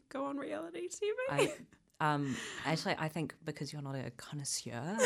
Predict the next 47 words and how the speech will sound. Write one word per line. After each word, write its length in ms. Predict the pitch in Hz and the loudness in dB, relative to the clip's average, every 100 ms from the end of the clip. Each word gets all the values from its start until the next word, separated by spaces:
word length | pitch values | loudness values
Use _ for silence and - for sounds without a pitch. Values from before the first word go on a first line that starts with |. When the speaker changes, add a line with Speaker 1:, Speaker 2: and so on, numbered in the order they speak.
| - | 6
Speaker 2:
as 120 | 165 | 6
I 140 | - - | 8 8
am, 420 | - 131 135 180 - | 8 6 4 2 -2
Speaker 1:
<laughs> 100 | - | 0
Speaker 2:
that's 140 | 160 | 6
Speaker 1:
Uh, 60 | 208 | 8
Speaker 2:
actually 180 | - - | 8 10
Speaker 1:
you 80 | - | 10
Speaker 2:
not 80 | 349 | 12
Speaker 1:
can 160 | 254 - | 12 10
Speaker 2:
true. 100 | 202 | 10
Speaker 1:
identify 840 | - - 247 247 220 196 185 180 | 10 10 10 6 4 6 8 8
the 100 | 185 | 8
Speaker 2:
Yeah. 140 | 175 135 | 10 12
Speaker 1:
different 240 | 120 - | 10 6
types 240 | 185 196 | 2 4
of 100 | 214 | 2
scum. 400 | 202 - 175 185 | 2 4 4 8
Speaker 2:
Exactly, 680 | 196 180 160 - 127 107 143 | 6 8 4 4 0 0 0
yeah. 340 | - 165 127 151 - | 8 10 10 6 8
Um, 340 | 165 160 160 147 | 12 12 10 6
but 320 | 185 151 - | 8 8 8
basically 300 | 170 170 196 | 6 8 4
the 80 | 208 | 6
premise 340 | 156 143 147 | 6 6 4
of 80 | 143 | 2
the 80 | 139 | 2
show 400 | - 135 131 131 | 4 6 8 6
is 200 | 143 131 | 4 8
that 280 | 143 135 143 | 8 8 6
they 380 | 151 147 147 143 | 8 10 8 8
go 160 | 156 143 | 6 6
through, 200 | 180 190 | 6 6
like, 280 | 165 147 127 | 6 6 2
psychological 720 | 147 131 143 135 151 147 139 | 2 4 4 4 4 2 4
evaluations 840 | 131 131 139 127 131 139 131 127 | 6 4 4 4 2 2 0 2
and 160 | 131 | 2
they 80 | 131 | 2
talk 220 | 127 139 | 0 -2
to, 120 | - 151 | 0 2
like, 160 | 147 | 2
people's 260 | 185 180 196 | 0 -2 0
friends 200 | 190 196 | 2 2
and 140 | 196 | 2
families 320 | 185 156 151 156 | 2 2 2 0
and 100 | 139 | -2
stuff, 240 | - | -2